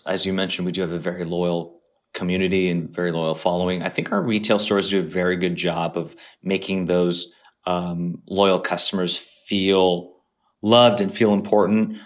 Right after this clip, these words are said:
Um, they do a really good job of, um, continuing to reach out when there's new product or there's something that, that, um,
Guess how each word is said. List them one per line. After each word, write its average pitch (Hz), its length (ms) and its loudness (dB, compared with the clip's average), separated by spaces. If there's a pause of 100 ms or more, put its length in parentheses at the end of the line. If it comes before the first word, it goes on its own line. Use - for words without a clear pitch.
(180)
Um, 98 400 0 (260)
they 110 100 0
do 120 180 4
a 113 40 4
really 110 160 4
good 104 160 2
job 98 360 2
of, 92 160 -4
um, 92 460 -2
continuing 98 440 -4
to 90 80 -2
reach 92 260 0
out 92 160 2
when 92 100 -4
there's 92 160 -4
new 143 80 -2
product 123 600 4
or 104 80 2
there's 98 140 0
something 107 240 0
that, 101 240 0
that, 95 220 0
um, 90 300 -4